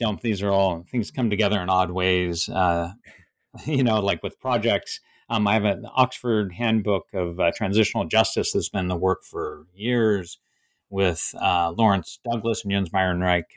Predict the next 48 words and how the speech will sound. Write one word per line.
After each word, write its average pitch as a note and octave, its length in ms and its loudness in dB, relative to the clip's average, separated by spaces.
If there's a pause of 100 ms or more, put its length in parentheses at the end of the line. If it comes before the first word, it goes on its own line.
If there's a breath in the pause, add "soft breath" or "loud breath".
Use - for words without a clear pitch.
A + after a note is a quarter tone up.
(120)
Uh, F2 300 0
so - 160 -12
that's F2+ 220 0
gonna F2 180 -4
be E2 140 0
out E2 200 0
later E2+ 220 -4
this D#2+ 280 -2
year. E2 300 0 (240)
Uh, F2 360 -6 (260)
that's F2 140 -12
gonna F2 180 -10
be F2+ 120 -2
like E2+ 240 2
a, - 140 -4 (1040)
I - 40 -20
don't - 100 -20
know, - 120 -20
I F#2+ 60 -20
think G#2 220 -6
they G2+ 80 4
said F#2+ 240 2
fifteen C3+ 460 0
hundred G#2+ 360 2
page F#2 600 -2 (480)
Oxford F2+ 380 -2
<laughs> - 20 -4
handbook. F2 480 0
So A#2+ 140 0
it's G2+ 100 0
gonna A#2 200 0
be, A2 300 2
you A2 160 0
know, G#2+ 120 2
use A2 340 0
it C3+ 140 0
for C3+ 100 -2
your A#2 140 2
door C3+ 300 2
as A#2 140 0
a A2 60 -2
door B2 240 0
stopper D3 420 0
if E3 160 0
you C#3 80 0
need C#3+ 200 2
it, G#3+ 160 6
or A2+ 180 4